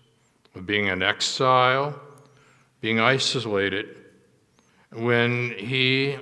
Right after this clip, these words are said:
a man who himself understood what it meant to be displaced and exiled,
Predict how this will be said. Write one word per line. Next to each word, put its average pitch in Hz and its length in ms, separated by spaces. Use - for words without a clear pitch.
a 131 100
man 131 580
who 131 160
himself 120 720
understood 104 540
what 113 80
it 110 100
meant 110 440
to 113 120
be 107 240
displaced 107 920
and 107 140
exiled, 92 560